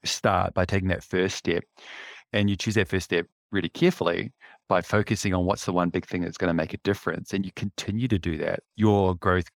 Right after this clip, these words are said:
can be exponential versus linear, and it can get you to your goals much faster. And I wanna give you a real example of that. When I first started trying to hold my breath, I could not get past two minutes. And over the weeks,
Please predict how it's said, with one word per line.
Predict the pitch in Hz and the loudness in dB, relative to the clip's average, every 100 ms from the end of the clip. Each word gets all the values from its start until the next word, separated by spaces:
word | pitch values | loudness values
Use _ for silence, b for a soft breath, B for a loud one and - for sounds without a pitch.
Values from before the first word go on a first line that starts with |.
| _ | _
can | - 85 | -6 -2
be | 90 - | -2 -2
exponential | 107 135 - - 85 85 - 123 | -2 0 -2 -2 0 0 0 -2
versus | 87 80 101 104 | 0 -2 0 4
linear, | 139 165 80 - | 6 6 2 -4
and | - | -4
it | 107 | 0
can | 127 | 0
get | 107 - | 0 0
you | 107 | -2
to | - | -2
your | 110 | -2
goals | 104 87 85 | 0 0 0
much | 85 - | -4 -2
faster. | 87 82 - - - - B B - | 0 0 0 -10 -10 -14 B B 0
And | |
I | |
wanna | 104 117 | 4 4
give | 127 147 | 4 2
you | 160 | 2
a | |
real | 107 107 | 4 2
example | 98 90 87 85 | 2 0 0 -2
of | 80 | -6
that. | 73 76 - _ B 254 240 B B B B _ - | -4 -8 -12 _ B -14 -14 B B B B _ 0
When | 120 | 4
I | 131 | 4
first | 127 151 160 | 4 2 2
started | - 120 113 | 2 2 2
trying | 104 98 | 2 2
to | |
hold | 90 98 | 2 2
my | 92 | 0
breath, | - 87 92 - | 2 2 2 -4
I | 117 | -6
could | - 120 | -2 0
not | 117 - - | 2 0 0
get | 104 95 | -4 -4
past | - 85 - | -2 -2 -2
two | - 87 | -4 -2
minutes. | 80 - - - - _ _ _ _ - | -2 -4 -8 -12 -14 _ _ _ _ -2
And | 95 98 95 92 98 - | 0 2 2 -2 -4 -2
over | 110 123 | 2 4
the | 120 107 | 4 4
weeks, | 98 95 - - | 4 2 -2 -10